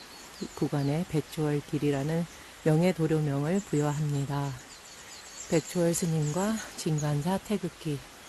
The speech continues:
진간사 태극기는 거센 독립운동의 불길과 함께 불에 타고 색이 바랬으나 백초월 스님의 노력으로 형태가 잘 보존될 수 있었습니다. 일장기 위에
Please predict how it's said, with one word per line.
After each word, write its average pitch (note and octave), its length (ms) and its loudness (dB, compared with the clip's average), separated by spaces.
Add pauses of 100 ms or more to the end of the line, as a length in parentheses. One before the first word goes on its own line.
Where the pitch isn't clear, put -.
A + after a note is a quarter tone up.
(600)
진간사 F3 420 2
태극기는 E3+ 680 0
거센 F3 320 2
독립운동의 D3 880 -2 (100)
불길과 D3+ 460 -2
함께 C#3+ 460 -4 (800)
불에 E3+ 200 4
타고 D#3+ 460 2
색이 F3 260 0
바랬으나 C#3+ 680 -2 (320)
백초월 E3+ 420 0
스님의 D3+ 600 0
노력으로 C#3+ 580 0 (160)
형태가 F3 420 -2
잘 D#3 280 -2
보존될 D3+ 440 0
수 D#3 120 -4
있었습니다. C#3+ 600 -4 (580)
일장기 D#3 600 0
위에 D3 340 0